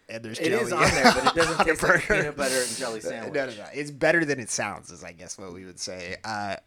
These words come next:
Speaker 1: our, our buddy Nolan is a big pulled pork guy.
Speaker 2: Oh, yeah.
Speaker 1: <laughs> So he's a big, big
Speaker 2: Uh,
Speaker 1: advocate for their pulled pork sandwich there.
Speaker 2: All right, that was a good little moment of levity.
Speaker 1: Yeah, let
Speaker 2: Um,
Speaker 1: us. Uh, that was a, a really hard, serious conversation there for a minute. So,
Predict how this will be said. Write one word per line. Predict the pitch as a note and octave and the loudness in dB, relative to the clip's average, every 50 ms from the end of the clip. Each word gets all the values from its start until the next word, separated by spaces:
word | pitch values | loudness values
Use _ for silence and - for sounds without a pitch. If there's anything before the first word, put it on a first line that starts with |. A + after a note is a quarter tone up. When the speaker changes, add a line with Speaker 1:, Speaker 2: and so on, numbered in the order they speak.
| _ | _
Speaker 1:
our, | A#2+ C3 C3 C3 B2 - - - - | 4 4 6 6 4 2 -4 -2 2
our | C3 C#3 | 2 4
buddy | C3 D3+ D3+ D#3+ E3 | 4 4 4 4 4
Nolan | D3+ C#3+ C#3 D3 D#3 D#3+ | 2 2 2 2 2 2
is | D3+ C3 A#2 | 0 -2 -4
a | A#2 | -6
big | G#2+ G2+ C3+ B2+ C3 B2+ - | -4 -4 -4 -4 -6 -8 -12
pulled | - - D3 C3+ B2 B2+ | -4 -4 -2 -2 -4 -4
pork | - C3 B2+ B2+ B2+ - | -6 -4 -4 -4 -4 -4
guy. | C#3 C#3 D3 D#3+ | 0 2 2 6
Speaker 2:
Oh, | - F3+ F#3+ | 8 8 8
yeah. | F3+ D#3 C3 A2 G2+ D3+ F3+ | 8 6 4 2 2 0 0
Speaker 1:
<laughs> | - - A3 - - A#3 G#3+ | 2 2 2 4 6 6 4
So | - - - F3 D3 C#3+ | 4 4 0 0 0 0
he's | C#3+ D3 D3 C#3+ B2+ C#3 | -2 -2 -4 -4 -2 -2
a | C#3 B2+ A#2+ A#2+ A#2+ A#2+ A#2 A#2 A#2 _ _ - | -2 -2 -2 -4 -8 -10 -14 -20 -20 _ _ -16
big, | C#3+ C#3 C3+ C3 B2+ - _ _ _ _ _ _ _ _ _ _ _ _ _ _ _ _ D3 - - | -14 -14 -12 -14 -16 -20 _ _ _ _ _ _ _ _ _ _ _ _ _ _ _ _ -8 2 8
big | G#3 G3+ G3+ G3 | 10 10 10 12
Speaker 2:
Uh, | G3 | 12
Speaker 1:
advocate | F3+ F#3 F#3 F#3+ D#3+ F3 E3 - E3 D#3 D3 | 12 12 12 12 10 4 2 2 2 0 2
for | - D#3+ | 2 2
their | C#3 C#3+ C#3+ | 2 2 2
pulled | C3+ - D3+ C#3+ - | 4 4 4 4 4
pork | - C#3 B2 - | 2 0 0 0
sandwich | - B2+ B2+ B2 A2+ - - | -2 -2 -2 -4 -4 -4 -4
there. | A2+ G2+ G2+ G2+ - - - - - - - _ _ _ _ _ | -4 -4 -4 -6 -10 -12 -18 -20 -20 -20 -20 _ _ _ _ _
Speaker 2:
All | - F#3 F#3+ | 0 2 4
right, | E3+ C#3+ B2 | 4 4 4
that | D#3 D#3+ F3 | 2 0 0
was | F3 D#3+ | -2 -4
a | D#3+ | -4
good | D3+ D#3 D#3 C#3 | -6 -6 -6 -4
little | C#3 D3 C#3+ C3+ | -6 -6 -6 -4
moment | C3+ C#3 C3 C3+ C3+ B2+ A#2+ | -4 -4 -4 -6 -6 -8 -10
of | A2+ A#2+ | -8 -6
levity. | B2+ B2 A#2+ A#2 F#2+ F#2 F2 - _ _ _ _ _ _ - | -6 -6 -6 -8 -10 -12 -14 -16 _ _ _ _ _ _ -8
Speaker 1:
Yeah, | B2 B2 - D#3 C#3+ B2+ B2 | 0 4 6 6 6 6 6
let | C#3 D#3+ E3+ | 6 6 6
Speaker 2:
Um, | G3 | 6
Speaker 1:
us. | F#3+ - | 4 0
Uh, | D#3 A#2 G#2+ C3 D3 | -4 -6 -6 -6 -6
that | C#3+ D3+ | -4 -4
was | F3 F#3+ F3 | -6 -6 -8
a, | D3 A#2+ C3 C3 B2+ G#2+ - - | -10 -10 -10 -10 -10 -12 -10 -12
a | G#2+ G2 | -14 -14
really | F#2+ A#2 D3+ D#3 A#2+ | -14 -14 -14 -12 -12
hard, | - C3 C3+ C3+ - | -10 -10 -12 -12 -12
serious | - - B2+ C3 A#2+ G#2 | -14 -16 -14 -14 -16 -18
conversation | - - A2+ A2 - - - C3 D3+ - - | -18 -18 -18 -18 -18 -18 -18 -20 -20 -20 -20
there | - - _ | -20 -20 _
for | - - | -20 -20
a | - | -20
minute. | _ A2 _ _ _ | _ _ _ _ _
So, | - - | -20 -20